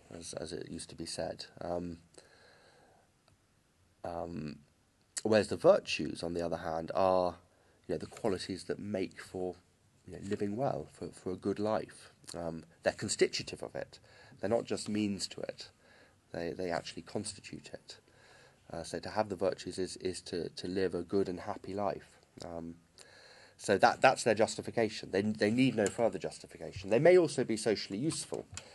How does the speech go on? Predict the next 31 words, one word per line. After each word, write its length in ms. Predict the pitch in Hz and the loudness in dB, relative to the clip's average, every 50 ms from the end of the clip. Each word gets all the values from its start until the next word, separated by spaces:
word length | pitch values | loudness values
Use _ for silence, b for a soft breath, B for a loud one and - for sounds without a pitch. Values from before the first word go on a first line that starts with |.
| B B B B B B - | B B B B B B -10
and 80 | 87 90 | -8 -6
indeed 200 | 87 92 87 - | -6 -4 0 2
they, 160 | 82 85 82 - - | 2 2 0 -2 -4
you 140 | 107 101 80 | -2 -2 -2
know, 60 | 71 | -2
they, 200 | 85 90 85 85 - - | -2 -2 -2 -4 -4 -4
they 140 | - 82 82 - - - - - _ _ _ _ _ _ - | -4 -4 -4 -4 -8 -14 -20 -20 _ _ _ _ _ _ -12
normally 560 | 87 87 85 98 113 113 110 107 104 98 107 | -10 -6 -2 2 4 6 6 6 6 8 8
are. 300 | 117 120 90 71 - - - - | 8 8 8 6 2 -4 -2 -2
But, 300 | - - - - - - B B B B B B B B B B B B B B _ _ - | 0 0 0 -4 -10 -12 B B B B B B B B B B B B B B _ _ 0
but, 120 | - - - - - _ _ _ | 0 0 0 -4 -18 _ _ _
but 100 | - 90 | -2 2
their 120 | - 101 | 2 4
justification 680 | 101 104 135 135 - - 104 90 113 107 98 - - 110 | 6 6 4 4 2 -2 -2 2 2 2 2 2 0 -2
isn't 300 | 107 107 110 98 71 - | -2 0 -2 -2 -4 -6
to 100 | - 104 | -8 -8
be, 380 | 92 - 95 92 92 90 87 - - b b b b b b b b b b b b _ _ - | -4 -2 -2 -2 -2 -2 -6 -8 -16 b b b b b b b b b b b b _ _ -6
uh, 480 | 85 90 85 85 82 80 76 67 62 - - - - - - _ _ _ - - - _ _ _ _ _ _ _ _ _ _ _ - - - - - | -4 -2 0 0 2 2 2 2 0 -2 -8 -16 -20 -20 -20 _ _ _ -20 -20 -20 _ _ _ _ _ _ _ _ _ _ _ -20 -20 -20 -14 -12
sought 420 | - - - 127 107 92 85 - | -10 -6 -2 0 0 0 -2 -2
in 80 | 101 92 | -4 -2
any 340 | 92 95 92 87 87 76 76 | 0 0 0 2 2 0 0
in-, 120 | 82 90 | 0 -2
instrumental 720 | 67 76 87 90 - - - 92 98 98 - - - 78 | -2 -4 -6 -6 -10 -6 -4 -2 -2 -2 -4 -6 -10 -10
terms. 400 | - - - - - - - - | -10 -10 -10 -10 -10 -12 -14 -16
It's, 280 | - - - - - - - | -16 -16 -16 -16 -18 -18 -18
it's, 180 | - - - - | -18 -12 -10 -10
it's, 320 | - - - - - - | -10 -10 -10 -12 -12 -10
uh, 180 | 82 85 87 85 - b b b b b b b - | -8 -8 -8 -10 -14 b b b b b b b -8
they're 120 | 90 87 | -6 -6
intrinsically 580 | 87 80 - - 110 104 90 98 - - - 87 | -6 -6 -8 -8 -6 -6 -6 -8 -8 -8 -8 -4
valuable. 440 | 92 92 90 87 85 - - - | -4 -2 -2 -4 -6 -8 -12 -14